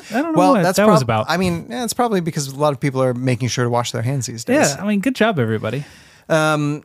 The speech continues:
Speaker 1: But yeah,
Speaker 2: I
Speaker 1: Disneyland in the state of twenty twenty-two.
Speaker 2: Yeah, I, I haven't been in about seven years, but I've been to Disneyland about twenty times growing up. And
Speaker 1: Mm-hmm.
Speaker 2: so I'm as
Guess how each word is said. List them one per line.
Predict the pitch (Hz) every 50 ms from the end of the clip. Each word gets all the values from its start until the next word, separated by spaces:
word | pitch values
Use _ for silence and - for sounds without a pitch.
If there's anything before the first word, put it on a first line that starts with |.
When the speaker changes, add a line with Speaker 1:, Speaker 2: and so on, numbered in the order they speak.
| _ -
Speaker 1:
But | - 156
yeah, | 202 190
Speaker 2:
I | 185 190 190 185 - -
Speaker 1:
Disneyland | 220 226 208 - 247 247 240 226 226 226 214
in | 202 185
the | 165 156
state | - - 185 180 175
of | 160
twenty | - - 165 151 143
twenty-two. | - - 143 127 113 - - 120 104 - _ _ _ _ _ _ _ _ -
Speaker 2:
Yeah, | 165 160 131 107 - - -
I, | - 151 185 196 -
I | 156 175
haven't | 196 220 208 208 123 143
been | 139 135 127 123 127 123 127
in | - - 131 120
about | 107 117 113 113 110 -
seven | - - 135 120 123 123 117
years, | 113 113 113 113 113 - - - _ _ -
but | 127 101 143 135 -
I've | 127 135 131 117 110 107
been | - 196 214 202
to | 180 160
Disneyland | 131 147 143 120 139 127 123 120 117 113 113
about | 104 110 107 - -
twenty | - 123 117 113 117
times | 110 - 120 117 113 110 107 -
growing | - 113 110 113 113
up. | 113 110 110 - -
And | - 127
Speaker 1:
Mm-hmm. | 123 120
Speaker 2:
so | 117 117 131 127 123 123 120 -
I'm | 117 123 127 127
as | 127 117